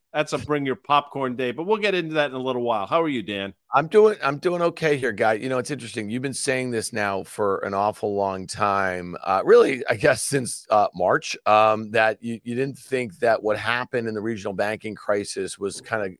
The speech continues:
Speaker 2: gonna be an isolated event, right? And, and I think we were all kinda suggesting that there's a, a whole handful of knock-on effects that, that could happen, right? Whether it's some sort of credit event, whether it's, um,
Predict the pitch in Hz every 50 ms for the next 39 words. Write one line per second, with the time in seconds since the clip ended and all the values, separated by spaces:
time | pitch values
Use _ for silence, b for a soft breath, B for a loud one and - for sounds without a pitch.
0 | _ 92 113 104 101 95 104 101 92 - 104 107 104 - - 110 107 104 101 95
1 | 95 92 95 82 87 90 87 80 - - 90 90 98 104 95 78 90 98 95 -
2 | - 98 101 101 95 - 120 95 101 107 107 107 117 120 123 120 - - 117 113
3 | 110 95 B B B B B B B B B - - 131 104 82 107 135 123 120
4 | - - 127 120 117 113 - - 113 110 107 98 - - - 107 104 - - -
5 | 123 117 104 98 - 180 190 175 143 123 113 139 143 143 135 - - 123 117 107
6 | 98 104 104 107 107 117 - - 113 110 104 98 90 82 90 104 98 95 - -
7 | - - 98 95 90 - - 98 98 90 - - 101 92 92 90 104 107 110 107
8 | - - 90 85 90 95 92 87 87 98 110 98 92 90 92 95 95 90 - -
9 | 101 95 - - 101 101 101 - - 95 90 95 98 92 90 98 98 98 101 101
10 | 101 98 95 95 98 101 101 101 95 - - - 85 95 95 98 92